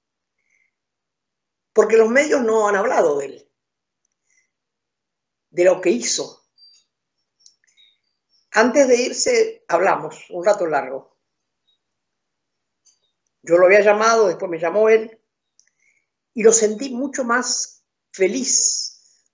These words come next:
o no, no, o no feliz, sino contento. Estaba más seguro, tenía ganas de hacer algo. Y yo le digo, "¿Estás mejor?". Dice, "Sí, porque voy a hacer algo que tengo muchas ganas de hacer".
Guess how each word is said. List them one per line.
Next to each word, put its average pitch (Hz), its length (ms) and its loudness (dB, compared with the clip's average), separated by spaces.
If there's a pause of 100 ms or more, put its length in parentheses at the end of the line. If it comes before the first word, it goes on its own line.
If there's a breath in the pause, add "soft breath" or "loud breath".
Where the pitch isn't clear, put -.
(160)
o 185 80 -10
no, 202 220 -4
no, 208 180 -2
o 202 180 -6
no 220 120 0
feliz, 208 320 0
sino 214 200 4
contento. 185 800 0 (880)
Estaba 202 380 2
más 208 480 -4
seguro, 196 440 -2
tenía 190 200 -6
ganas 196 240 -2
de 180 60 -2
hacer 180 200 -2
algo. 165 540 -2 (640)
Y 175 80 -14
yo 196 100 4
le 202 100 6
digo, 196 180 4
"¿Estás 254 220 0
mejor?". 240 460 -2
Dice, 170 220 -10
"Sí, 262 220 -8
porque 165 560 -8 (200 soft breath)
voy 214 140 6
a 233 40 6
hacer 214 200 -2
algo 214 200 4
que 196 80 -4
tengo 175 200 -8
muchas 196 280 -8
ganas 185 240 -4
de 175 80 -2
hacer". 170 520 -2